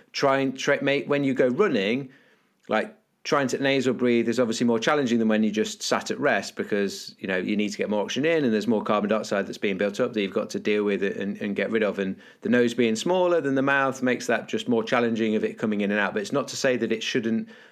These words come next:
that, that more, that challenge is something that we therefore shouldn't embrace. It actually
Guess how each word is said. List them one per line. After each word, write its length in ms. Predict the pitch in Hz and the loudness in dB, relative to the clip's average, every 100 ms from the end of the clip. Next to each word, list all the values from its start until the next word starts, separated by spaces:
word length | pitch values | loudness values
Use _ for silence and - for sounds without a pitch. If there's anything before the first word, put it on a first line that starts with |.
| _ | _
that, 420 | 107 107 - - | -2 -2 -4 -8
that 220 | - 110 120 | -4 -2 -2
more, 400 | 110 107 107 - | 0 0 -2 -2
that 240 | 101 - | -6 -4
challenge 440 | 120 113 110 101 | -2 0 2 0
is 320 | 104 104 98 - | 0 0 -2 -4
something 440 | 110 101 104 101 | -4 -2 -2 -2
that 180 | 98 - | -4 -2
we 240 | 98 98 | -4 -2
therefore 1000 | 98 101 101 98 - - - - - 107 | -2 0 0 -2 -6 -20 -20 -16 -2 -2
shouldn't 320 | - 117 104 101 | 0 -2 0 0
embrace. 640 | 98 147 107 98 101 104 | 0 0 2 0 -2 -4
It 60 | |
actually 600 | 104 107 - 101 101 98 | -4 -4 -4 -2 -2 -2